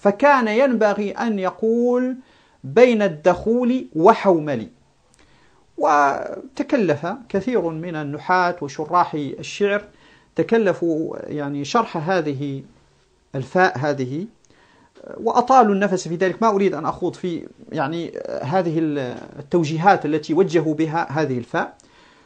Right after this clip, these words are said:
والحق أنني أميل إلى قول الأصمعي، أولًا لأنه إمام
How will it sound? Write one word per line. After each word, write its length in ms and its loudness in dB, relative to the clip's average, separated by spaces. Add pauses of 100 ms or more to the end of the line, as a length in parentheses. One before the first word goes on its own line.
(540)
والحق 580 4
أنني 420 2
أميل 300 6
إلى 480 -4 (480)
قول 220 2
الأصمعي، 560 -2 (140)
أولًا 300 4
لأنه 520 -2
إمام 560 -2